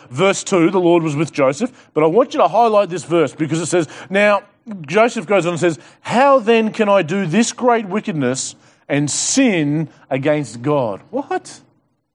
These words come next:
Uh, uh, stop the bus. What's so prominent about that, Pastor? Well, what's so profound about that scripture is what Joseph did not say.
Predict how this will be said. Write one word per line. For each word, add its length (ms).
Uh, 60
uh, 380
stop 340
the 80
bus. 420
What's 220
so 180
prominent 400
about 280
that, 180
Pastor? 380
Well, 280
what's 440
so 200
profound 480
about 220
that 160
scripture 440
is 140
what 240
Joseph 400
did 140
not 240
say. 240